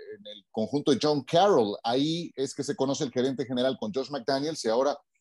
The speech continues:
toma este cargo con los Raiders. Qué gusto saludarte, eh, Sergio Dip, ¿cómo estás?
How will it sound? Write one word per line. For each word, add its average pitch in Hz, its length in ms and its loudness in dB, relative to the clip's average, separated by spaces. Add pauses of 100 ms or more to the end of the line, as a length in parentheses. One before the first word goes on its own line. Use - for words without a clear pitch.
(120)
toma 139 380 -2
este 143 240 -6
cargo 135 300 -4
con 127 140 -4
los 110 140 -2
Raiders. 113 440 -6 (500)
Qué 214 240 6
gusto 202 300 2
saludarte, 185 840 0 (300)
eh, 143 180 -6
Sergio 214 300 2
Dip, 196 140 2
¿cómo 226 160 -4
estás? - 400 -4